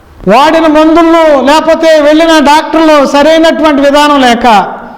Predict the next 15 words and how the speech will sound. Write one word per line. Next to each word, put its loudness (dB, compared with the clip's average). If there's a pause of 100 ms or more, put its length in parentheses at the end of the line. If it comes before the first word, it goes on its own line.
(320)
డబ్బులు 0
పోతున్నాయి, 0 (1040)
కానీ 0 (220)
ఆ-, 2
వాళ్ళు 0
అనుకున్న 0
పని 0
సక్సెస్ -2
అవ్వట్లేదు. 0 (1400)
ఈ 2
సమయం 0
ఉంది, 2
నేను 2
మీకు 0
తెలియజేస్తున్నాను, 0